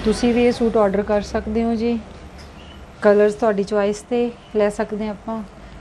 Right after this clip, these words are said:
ਫੈਬਰਿਕ ਦਾ ਆਈਡੀਆ ਵੀ ਦੇ ਸਕਦੇ ਹੋ ਜੀ, ਕਿੰਨੀ ਕੁ ਕਾਸਟ ਤੱਕ ਬਣਾਉਣਾ ਸੂਟ। ਵਰਕ ਰੇਟ ਆਪਣੇ ਕਾਫੀ ਅੱਛੇ ਹੁੰਦੇ ਨੇ, ਸਸਤੇ ਹੁੰਦੇ ਨੇ, ਬਹੁਤ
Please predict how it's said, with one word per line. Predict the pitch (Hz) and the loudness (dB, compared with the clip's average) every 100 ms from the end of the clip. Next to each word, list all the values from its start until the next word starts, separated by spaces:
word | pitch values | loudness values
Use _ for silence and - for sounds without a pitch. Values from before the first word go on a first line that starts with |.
| - | -14
ਫੈਬਰਿਕ | - 190 175 208 208 | 0 0 2 -2 2
ਦਾ | 214 | 4
ਆਈਡੀਆ | 208 214 220 | 4 2 0
ਵੀ | 208 | 2
ਦੇ | 214 | 0
ਸਕਦੇ | 208 220 196 214 | 0 -4 -4 -4
ਹੋ | 214 | -2
ਜੀ, | 202 | -4
ਕਿੰਨੀ | 214 208 208 | -4 -4 -4
ਕੁ | - - | -6 -6
ਕਾਸਟ | 202 - - | -6 -6 -8
ਤੱਕ | 196 | -6
ਬਣਾਉਣਾ | 196 214 208 190 | -4 -4 -2 -4
ਸੂਟ। | 185 208 202 | -2 -2 -2
ਵਰਕ | 185 190 - - - 240 | 0 0 0 -14 -18 -4
ਰੇਟ | 208 202 202 | 2 2 2
ਆਪਣੇ | 202 202 | -2 -4
ਕਾਫੀ | 196 190 226 220 | -2 -4 -4 -6
ਅੱਛੇ | - 220 | -4 0
ਹੁੰਦੇ | 208 196 202 | 0 0 -2
ਨੇ, | 208 | -4
ਸਸਤੇ | 202 185 220 208 | -6 -4 -2 0
ਹੁੰਦੇ | 208 202 | 0 -2
ਨੇ, | 202 | -2
ਬਹੁਤ | 202 190 | 0 0